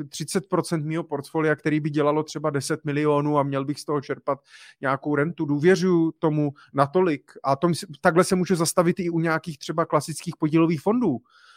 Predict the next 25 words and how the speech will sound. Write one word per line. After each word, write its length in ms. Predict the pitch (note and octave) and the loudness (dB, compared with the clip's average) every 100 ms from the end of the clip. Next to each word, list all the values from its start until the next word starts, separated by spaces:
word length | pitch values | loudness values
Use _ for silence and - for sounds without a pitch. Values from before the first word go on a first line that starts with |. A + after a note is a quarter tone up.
| _ | _
Jo, 300 | C#3 C3+ E3+ E3 | 4 6 4 2
že 140 | D#3+ | 0
kolikrát 440 | D#3+ D#3 D#3+ D#3 | 0 -2 0 0
jsem 240 | - D#3 D3+ | 0 -4 -2
taky, 280 | E3 E3 G3+ | -4 -2 -4
že 280 | - C3+ | -4 -8
jsem 140 | - D3 | -4 -2
měl 140 | D3+ | 0
nějaký 300 | D3 C#3 D#3 | 0 0 -2
nemovitostní 640 | D3+ D3 D3+ D#3 C3+ E3 C#3 | -2 -2 -4 -6 -8 -8 -6
fond 360 | C#3+ C#3 E3 - | -4 -4 -6 -8
český, 520 | D#3+ - - D#3 D#3 | -8 -4 2 4 2
prostě 500 | - D3 - D#3 D3 - - _ | 0 -4 0 0 0 -4 -20 _
v 80 | - | -4
pořádku, 560 | G3 G3+ A#3 A3+ D#3+ C3+ | 2 4 4 4 2 4
legislativně 920 | D3+ F3 F3 F#3 D#3+ F3+ E3+ E3 D#3+ | 4 2 2 0 2 0 0 0 2
a 140 | E3 F3 | 0 2
jo, 200 | E3+ G#3+ | 2 2
všechno 340 | - G3+ G3 | 2 -2 0
OK, 220 | F#3+ F#3+ G3 | -2 0 2
ale 300 | F3+ E3+ E3+ _ _ _ _ | 4 2 0 _ _ _ _
tyjo, 320 | C#4+ C#4 F#3 | 0 2 2
dal 180 | D3+ D#3+ | 2 2
bych 200 | B3+ - | 0 -4
tam 400 | B3+ A#3 A3+ | -4 -4 -6